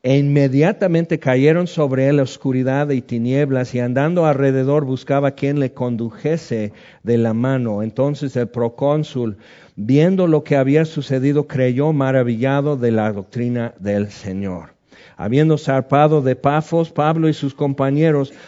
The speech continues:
arribaron a Perge de Panfilia, pero Juan, apartándose de ellos, volvió a Jerusalén.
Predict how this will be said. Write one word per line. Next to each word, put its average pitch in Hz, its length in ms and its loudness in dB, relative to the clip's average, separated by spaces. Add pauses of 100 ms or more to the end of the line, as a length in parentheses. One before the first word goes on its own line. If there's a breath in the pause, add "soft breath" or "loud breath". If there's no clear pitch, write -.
arribaron 139 680 2
a 135 120 -2
Perge 151 400 2
de 135 80 2
Panfilia, 123 720 0
pero 123 220 0
Juan, 165 340 -2
apartándose 143 840 -2
de 143 160 4
ellos, 113 260 -2
volvió 113 340 -2
a 120 60 -2
Jerusalén. 117 680 -8